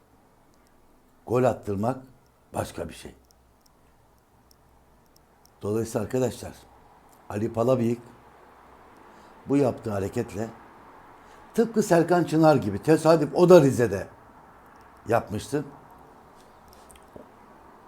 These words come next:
O da hatırlıyorsunuz Emre Akbaba'nın ayağının kırıldığı pozisyonda hiçbir günah olmayan Rizeli oyuncuyu oyundan atmış.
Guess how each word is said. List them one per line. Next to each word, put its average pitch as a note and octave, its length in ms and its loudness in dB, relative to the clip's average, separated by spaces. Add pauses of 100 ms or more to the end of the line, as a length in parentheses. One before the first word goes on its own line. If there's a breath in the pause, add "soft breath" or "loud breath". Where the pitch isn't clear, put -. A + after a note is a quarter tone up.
(120)
O A2+ 120 -4
da B2 80 6
hatırlıyorsunuz A#2+ 840 -2
Emre G#2 240 -4
Akbaba'nın A2+ 340 -4
ayağının A2 320 -2
kırıldığı A2 340 -6
pozisyonda G#2 560 -8 (2500)
hiçbir - 340 -8
günah A2 320 -2
olmayan G2+ 320 -4
Rizeli F#2+ 300 -6
oyuncuyu G#2+ 420 -4 (160)
oyundan A2+ 300 -2
atmış. D3 420 -6